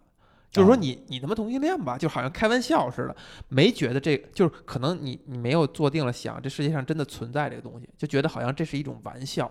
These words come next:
Speaker 1: 就是我甚至高中的时候，我敢说有可能是这样的。在我们还觉得这东西是玩笑的时候或者之前，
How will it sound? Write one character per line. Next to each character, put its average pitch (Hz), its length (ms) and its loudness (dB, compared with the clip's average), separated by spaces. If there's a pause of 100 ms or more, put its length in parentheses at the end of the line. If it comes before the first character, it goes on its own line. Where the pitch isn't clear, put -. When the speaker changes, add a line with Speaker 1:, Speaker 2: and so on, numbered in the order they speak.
(160)
Speaker 1:
就 151 120 4
是 131 60 2
我 117 140 -2
甚 156 120 -4
至 139 60 -4
高 147 180 2
中 135 120 -2
的 123 40 -8
时 113 80 -10
候， 123 80 -6
我 127 120 -2
敢 - 180 -2
说 127 220 0 (100)
有 143 140 2
可 143 80 -2
能 123 120 -10
是 127 100 -12
这 123 120 -2
样 120 180 -4
的。 - 80 -14 (600)
在 233 180 10
我 131 160 6
们 131 260 2
还 143 200 4
觉 151 160 2
得 156 60 6
这 165 120 2
东 156 160 -2
西 170 60 0
是 156 100 -4
玩 127 240 -4
笑 135 240 0
的 127 240 -8 (460)
时 - 280 -8
候 127 160 2
或 139 160 0
者 120 80 0
之 151 160 -6
前， 117 480 -8